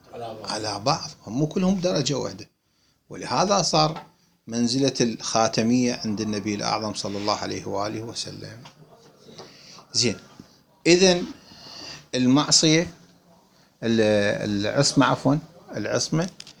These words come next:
Speaker 2: ليست هي مجرد ترك الذنب، وإلا مجرد ترك الذنب هذا موجود هم عند العدول أيضًا، ولكن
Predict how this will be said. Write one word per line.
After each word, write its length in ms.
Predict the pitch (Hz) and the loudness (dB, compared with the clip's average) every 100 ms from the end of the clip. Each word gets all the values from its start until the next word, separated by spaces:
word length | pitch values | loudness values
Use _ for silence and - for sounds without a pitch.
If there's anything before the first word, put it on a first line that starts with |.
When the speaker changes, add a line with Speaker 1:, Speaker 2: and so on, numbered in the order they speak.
| _ _ - | _ _ 0
Speaker 2:
ليست 420 | 147 190 214 202 | 4 6 6 4
هي 200 | 214 208 | 4 4
مجرد 760 | 190 180 175 170 160 131 - 127 - - | 4 6 8 8 8 4 2 -4 -6 0
ترك 280 | 143 139 - 156 170 175 - _ - | 4 4 6 4 4 -4 -10 _ -16
الذنب، 360 | 175 123 104 95 - - | 0 2 2 -2 -10 -6
وإلا 380 | 117 120 113 | -2 0 2
مجرد 500 | 113 110 113 110 104 | 2 0 0 0 -2
ترك 280 | - 107 - | -2 -4 -2
الذنب 440 | 104 98 131 160 165 _ _ _ - | -4 2 4 2 -2 _ _ _ -8
هذا 220 | 113 113 | -2 0
موجود 400 | 113 117 139 139 | 2 4 6 6
هم 140 | 147 | 4
عند 440 | 147 160 160 196 226 _ _ - | 4 2 4 4 2 _ _ -6
العدول 420 | 117 131 160 135 | 0 6 6 6
أيضًا، 360 | 104 104 90 90 - _ _ - | 2 -2 -4 -8 -12 _ _ -16
ولكن 400 | 95 101 - | -10 -10 -8